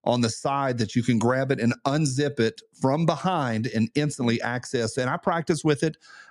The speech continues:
I know off-body carry is controversial. I know it is.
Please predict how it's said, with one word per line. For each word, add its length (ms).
I 160
know 180
off-body 520
carry 360
is 140
controversial. 920
I 120
know 200
it 80
is. 300